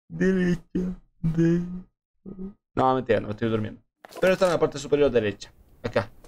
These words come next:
Tormenta electromag-, no sé qué. Electromagnética tiene que ser.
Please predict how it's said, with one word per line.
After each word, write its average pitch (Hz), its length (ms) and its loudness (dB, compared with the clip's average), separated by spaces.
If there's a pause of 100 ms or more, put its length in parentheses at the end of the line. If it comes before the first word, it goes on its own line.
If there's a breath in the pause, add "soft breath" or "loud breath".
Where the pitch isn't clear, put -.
Tormenta 147 400 2
electromag-, 151 760 2
no 127 240 0
sé 117 160 -8
qué. - 220 -2
Electromagnética 156 680 0
tiene 113 160 0
que 107 80 2
ser. 104 200 -6